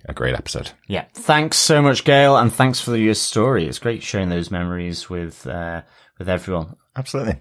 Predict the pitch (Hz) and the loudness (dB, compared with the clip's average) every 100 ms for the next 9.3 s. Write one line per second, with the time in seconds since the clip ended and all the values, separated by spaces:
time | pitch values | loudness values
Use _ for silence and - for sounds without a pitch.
0 | - 120 - 117 - 131 - 135 147 117 | 0 0 0 -2 2 0 2 0 0 0
1 | - 156 151 143 131 117 117 120 117 117 | 2 4 4 4 2 2 2 2 2 2
2 | 147 131 113 98 101 - 90 92 85 - | 4 2 0 0 0 2 0 2 0 -2
3 | - - - - 101 - 80 - 82 - | -4 2 2 2 -2 -2 -2 2 2 0
4 | 95 82 78 - - 73 80 - - 71 | 0 2 2 -2 -4 -2 -2 -4 -8 -6
5 | 69 - - - 71 71 - 78 - 73 | -6 -6 -12 -8 -6 -6 -4 -6 -4 -8
6 | - 92 82 - 71 - - 82 78 - | -4 -4 -4 -4 -4 -4 -2 0 0 0
7 | 85 - - 107 98 - 85 - 87 - | -2 0 0 2 2 2 0 2 0 0
8 | 92 82 - 107 110 - 113 - 107 - | -4 -4 -2 0 0 0 -2 0 0 0
9 | 82 - 73 | -2 -2 -4